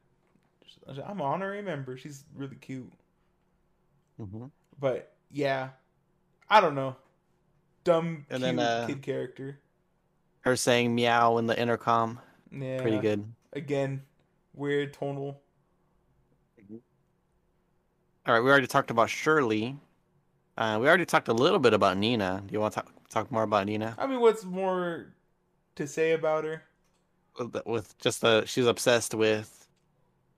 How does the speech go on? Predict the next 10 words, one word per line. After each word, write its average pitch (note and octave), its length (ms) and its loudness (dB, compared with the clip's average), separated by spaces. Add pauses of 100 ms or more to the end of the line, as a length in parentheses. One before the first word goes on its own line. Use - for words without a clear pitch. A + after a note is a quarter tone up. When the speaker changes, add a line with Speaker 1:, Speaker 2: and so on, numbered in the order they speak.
(120)
Speaker 2:
um, G#2 480 -4 (880)
Speaker 1:
Yuffie. D#3+ 480 -10 (680)
Speaker 2:
with A2 180 -10
Yuffie. A2+ 520 -6 (480)
Speaker 1:
Yo, E3 300 6
I F#3 160 2
had C#4 200 6
no E3+ 380 4
idea, C#3+ 760 2 (680)
uh, C3 480 -2